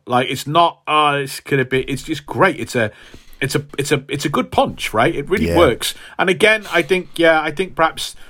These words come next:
Speaker 1: there are a bunch of people who don't have any fondness for the old T V show, so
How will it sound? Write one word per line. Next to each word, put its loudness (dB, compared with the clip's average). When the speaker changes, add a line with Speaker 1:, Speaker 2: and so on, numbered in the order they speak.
Speaker 1:
there 2
are 0
a 2
bunch -2
of -10
people -2
who 0
don't -2
have -2
any 0
fondness -2
for -14
the -4
old 0
T -4
V 2
show, 0
so -4